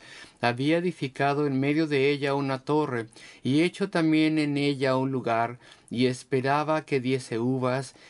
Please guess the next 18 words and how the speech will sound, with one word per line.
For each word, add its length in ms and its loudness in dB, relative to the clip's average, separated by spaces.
y 140 0
dio 260 2
uvas 460 0
silvestres". 1080 -6
Ahora 380 2
pues 800 -2
produjo 680 0
uvas 300 0
silvestres. 720 -2
Ahora 380 2
pues, 400 0
vecinos 460 0
de 140 0
Jerusalén 680 0
y 60 0
varones 420 2
de 120 0
Judá, 420 0